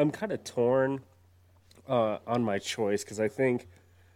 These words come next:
w-, there's basically one good and one bad. I mean, there's still a lot to talk about. You can talk about the Phillies just no longer believing in defense, and they're just gonna <laughs> just out-hit their problems, which is fun. Um,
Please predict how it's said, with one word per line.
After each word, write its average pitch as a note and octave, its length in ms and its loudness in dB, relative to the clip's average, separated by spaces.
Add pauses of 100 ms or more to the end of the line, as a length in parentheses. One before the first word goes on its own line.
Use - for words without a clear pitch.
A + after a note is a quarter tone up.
(500)
w-, A#2+ 160 -8
there's C3 240 4
basically C3+ 440 2
one C#3 240 4
good B2 220 4
and F#2+ 160 0
one F#2+ 200 -2
bad. F2 320 -2
I G2 80 -4
mean, A#2 140 2
there's B2+ 180 4
still D#3 180 -2
a A#2+ 160 0
lot G#2+ 280 0
to G2+ 80 -10
talk F#2 360 -4
about. F#2 280 -4
You F#2 40 -10
can G2+ 80 -10
talk G#2 240 -4
about G2+ 160 -6
the F#2 60 -18
Phillies G2 420 -6
just G#2 160 -10
no G2+ 220 2
longer F#2+ 320 -2
believing F#2 420 -6
in F2+ 140 -6
defense, F#2+ 720 -8
and G2 400 0
they're F#2+ 160 2
just G2 200 -8
gonna F#2+ 320 4
<laughs> F#2 120 -12
just - 140 -14
out-hit G#2 480 8
their G2+ 120 6
problems, F#2+ 680 -4 (480)
which A#2+ 180 2
is A2 80 -6
fun. G#2 420 0 (500)
Um, G#2+ 680 4